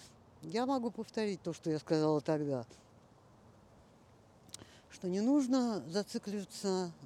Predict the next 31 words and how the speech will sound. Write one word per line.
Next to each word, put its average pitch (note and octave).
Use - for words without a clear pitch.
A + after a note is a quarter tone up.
на F3
неудачах, D#3+
да. D3+
Э, F3
нужно, G#3+
э, G3+
либо A3+
идти A3
вперёд, C#4+
с-, -
совершенствоваться, G3+
либо B3+
уходить B3+
в G3
этой E3+
области, C#3+
в -
которой C#3+
ты C3+
работаешь, C3
либо B3
уходить C#4+
в G#3
другую B3
область. C3
И F#3
всё, C#4+
и C#4
тогда F#3+
всё -
получится. D4